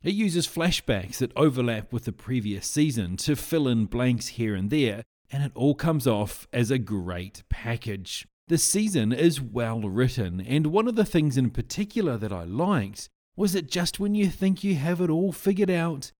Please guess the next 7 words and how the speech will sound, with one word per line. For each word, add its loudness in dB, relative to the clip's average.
they 4
pull 2
the 2
rug -4
from -4
under 2
you. 0